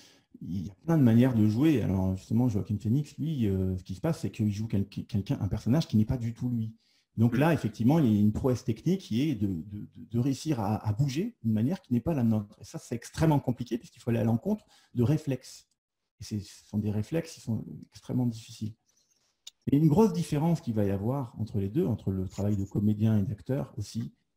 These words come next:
Speaker 1: c'est que le, le comédien, on ne lui demande pas de réfléchir. Quelque part, c'est très hiérarchique.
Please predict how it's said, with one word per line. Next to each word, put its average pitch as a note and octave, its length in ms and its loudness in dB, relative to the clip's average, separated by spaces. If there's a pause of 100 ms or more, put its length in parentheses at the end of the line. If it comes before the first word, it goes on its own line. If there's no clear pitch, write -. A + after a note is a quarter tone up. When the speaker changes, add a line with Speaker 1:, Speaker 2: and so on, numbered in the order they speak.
(140)
Speaker 1:
c'est - 140 -4
que D3+ 100 2
le, A#2+ 380 2
le A#2+ 240 4
comédien, C#3 520 4 (120)
on B2 100 4
ne A#2 60 10
lui A2 60 6
demande G2 240 2
pas B2 140 0
de G#2+ 40 0
réfléchir. - 420 -10 (1080)
Quelque D#3 240 2
part, G3 180 2
c'est - 140 0
très E3 240 2
hiérarchique. A#2 680 -2